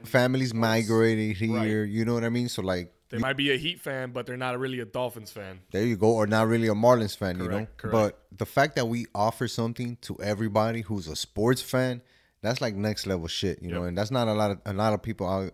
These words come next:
Speaker 1: out there doing it. And again, they're not doing it as well as us. So keep rocking with us. We know you guys are listening and, and giving us the feedback that,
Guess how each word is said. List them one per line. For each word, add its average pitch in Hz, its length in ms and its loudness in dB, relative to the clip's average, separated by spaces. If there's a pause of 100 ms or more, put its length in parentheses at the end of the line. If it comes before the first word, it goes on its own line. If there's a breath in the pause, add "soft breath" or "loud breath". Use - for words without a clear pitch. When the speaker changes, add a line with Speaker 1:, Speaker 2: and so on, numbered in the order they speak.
Speaker 1:
out 95 160 -2
there 90 100 -6
doing 95 240 -6
it. 80 100 -8
And 85 80 -8
again, 85 260 -4
they're 85 80 -4
not 101 180 -2
doing 110 260 -2
it 98 220 -4
as 87 160 -12
well 87 220 -4
as 80 120 -12
us. 76 160 -8
So 76 280 -10 (240 soft breath)
keep 123 180 -6
rocking 123 320 2
with 110 160 0
us. 107 220 -2 (580 loud breath)
We 98 140 -2
know 117 220 4
you 107 100 0
guys 110 240 2
are 101 60 0
listening 107 440 0
and, 92 300 -2
and 87 260 -6
giving 101 280 0
us 101 160 0
the 92 120 -6
feedback 101 460 0
that, 87 240 -2